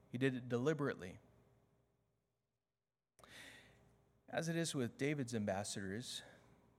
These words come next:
you know that we are ambassadors of Christ? We are, we are ones that are sent out. We're disciples, followers of Jesus Christ.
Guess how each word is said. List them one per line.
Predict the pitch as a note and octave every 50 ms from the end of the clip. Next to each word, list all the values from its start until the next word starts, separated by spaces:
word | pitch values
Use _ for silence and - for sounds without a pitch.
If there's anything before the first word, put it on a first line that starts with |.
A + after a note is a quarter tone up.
| _ _ _ _
you | C#3
know | D3 D#3 D#3
that | C#3+ B2 - - - - - -
we | - C3+
are | C3 B2+ A#2+
ambassadors | A#2 A2 G2+ G#2 G#2 A#2 - - A2+ A2 A2+ G#2 -
of | G#2 -
Christ? | - - A#2+ A2+ A#2+ C3 - - - - - - - - - - - _ _ _ _ _ _ _ _ _ _ _ _ _ _ _ _ _ - - C#3+
We | D3+
are, | E3 E3+ E3 D#3+ C#3 B2 B2+ - - -
we | C#3 D3
are | D#3 D#3
ones | C#3+ D3 D3+ D3+ C3+
that | C3+ B2+
are | A#2+ A2 G2+ G2 G#2 - - -
sent | - - - - D#3 C#3+ C3+ -
out. | C#3 B2+ A#2 F#2 C#2+ - - - - - - - - - _ _ _ _ _ _ _ _ _ -
We're | C#3+ C#3+ C#3 C3+ C3 C3 - - - - - - - - - - -
disciples, | D3 C#3 - - F3 D#3 D#3+ D3+ - C3 A#2 - - - -
followers | F3 D3+ D#3+ F3 D#3+ D3+ D3 C#3+ A#2+ A#2+
of | B2+ A2+
Jesus | - C3 B2+ A#2+ A#2+ A2 -
Christ. | - - C#3 A#2 G2+ G2 A2 - - - - -